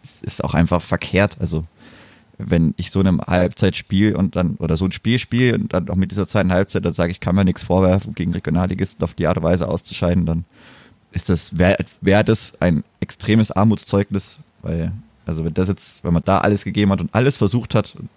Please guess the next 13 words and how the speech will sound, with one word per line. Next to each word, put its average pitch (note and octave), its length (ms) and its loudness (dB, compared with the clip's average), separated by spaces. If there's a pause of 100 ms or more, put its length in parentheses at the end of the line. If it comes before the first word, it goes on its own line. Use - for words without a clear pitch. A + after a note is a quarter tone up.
(180)
das - 200 -2
wirklich G2 240 -2
die E2 120 -6
Grenze F#2 360 2
war, F2 200 2
dann E2+ 260 -2 (640)
sieht's - 240 -12
nicht F2+ 160 -2
gut - 140 -4
aus. - 260 -4 (1400)
Und E2 140 2
von F2 160 0
daher D#2+ 360 4